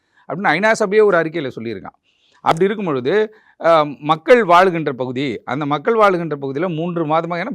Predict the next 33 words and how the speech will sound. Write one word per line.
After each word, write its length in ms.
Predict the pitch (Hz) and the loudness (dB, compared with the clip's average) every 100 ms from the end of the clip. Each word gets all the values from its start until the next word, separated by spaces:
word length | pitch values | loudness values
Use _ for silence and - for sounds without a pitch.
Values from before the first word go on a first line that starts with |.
| 170 | -4
பெரிய 360 | 247 277 262 | -4 2 4
ஒரு 460 | 208 180 160 143 127 | 4 2 0 -4 -8
மாநிலமோ 600 | 131 131 127 160 180 160 | -10 -6 0 0 0 -2
எதுவும் 260 | 165 156 143 139 | -4 -4 -4 -4
கிடையாதுங்க, 320 | 143 117 104 | -4 -6 -10
யூனியன் 360 | 151 208 208 | -6 -2 -2
டெரிட்டரி 420 | 165 139 117 120 101 | -2 -4 -4 -8 -6
தான் 160 | 165 | -6
வந்து 400 | 156 139 165 143 | -4 -4 -4 -4
புதுச்சேரி. 400 | 120 196 185 131 | -4 -6 -4 -6
பத்து 280 | 92 160 160 | -2 -2 2
லட்சம் 200 | 220 220 | 0 0
தான் 120 | 240 | -2
மக்கள் 260 | 196 160 196 | -2 -4 -6
தொகையை, 320 | 165 135 104 - | -6 -6 -8 -6
என்டையரா 380 | 139 180 220 | -6 -2 -2
நீங்க 200 | 220 185 | -2 -6
கூட்டி 160 | 185 196 | -8 -6
வலிச்சு 300 | 160 147 131 | -6 -6 -8
பாருங்க, 200 | 131 113 117 | -10 -8 -8
நம்ம 160 | 143 | -6
ஒரு 180 | 139 127 | -6 -6
தொகுதி 280 | 165 214 202 | -6 -6 -4
தான் 140 | 208 | -4
அங்க 140 | 175 143 | -4 -6
ஒரு 140 | 135 - | -8 -6
ஸ்டே-, 380 | 160 131 113 110 | -4 -2 -4 -8
யூனியன் 320 | 156 170 156 | -6 -6 -6
டெரிட்டரியா 500 | 139 123 117 147 127 | -8 -6 -4 -4 -4
இருக்கு. 260 | 127 120 - | -8 -10 -10
அப்படி 220 | 147 165 | -6 -4
இருக்கும் 200 | 220 240 | -4 -4
பொழுது 380 | 170 139 214 | -4 -4 -6